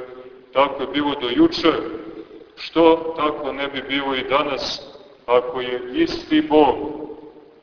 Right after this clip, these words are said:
i danas kao onaj juče i isti je u vjekove vjekova. Ako je Bog isti, onda i, i danas moguća takva vrsta ispovjedništva. Tako nemojmo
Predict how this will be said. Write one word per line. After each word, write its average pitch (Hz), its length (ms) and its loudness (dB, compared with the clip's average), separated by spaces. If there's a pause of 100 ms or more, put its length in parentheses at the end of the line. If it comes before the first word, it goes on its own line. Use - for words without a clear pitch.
(420)
i 110 100 -10
danas 156 720 2 (380)
kao 135 200 8
onaj 139 340 2 (200)
juče 147 500 -2 (500)
i 143 160 -6
isti 143 280 -8
je 127 100 -4
u 120 60 -6
vjekove 135 540 -4
vjekova. 131 480 -4
Ako 110 200 -8
je 113 60 -8
Bog 151 380 2
isti, 143 540 -2 (540)
onda 131 280 -2
i, 131 200 -2 (520)
i 117 40 -14
danas 151 540 0 (140)
moguća 262 580 -6 (340)
takva 131 380 0
vrsta 131 520 -6 (120)
ispovjedništva. 117 840 -4 (1080)
Tako 135 260 -4
nemojmo 139 420 -4